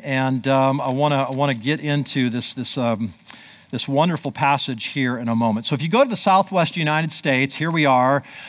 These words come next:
Uh, but there is a tourist attraction, I don't know if you've been there or not, um, that attracts thousands of people every year.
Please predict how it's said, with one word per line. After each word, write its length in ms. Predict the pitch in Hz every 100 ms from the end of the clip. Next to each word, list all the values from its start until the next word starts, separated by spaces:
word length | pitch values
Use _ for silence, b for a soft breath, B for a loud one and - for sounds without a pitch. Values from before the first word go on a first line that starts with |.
| B
Uh, 220 | 147 147
but 120 | 143 151
there 220 | 226 269
is 160 | 190
a 140 | 175 156
tourist 400 | - 220 214 -
attraction, 580 | - 160 139 139 170 156
I 80 |
don't 100 | 160
know 100 | 170
if 120 | 160 143
you've 140 | 120
been 180 | 185 190
there 200 | 160 135
or 40 |
not, 580 | 123 120 120 160 - - -
um, 560 | 147 135 139 139 135 131 B B B
that 160 | - 156
attracts 580 | 147 - 175 160 - -
thousands 840 | - 190 233 254 226 143 156 131
of 120 | 135
people 420 | - 165 - 143
every 320 | 127 131 120
year. 320 | 113 117 101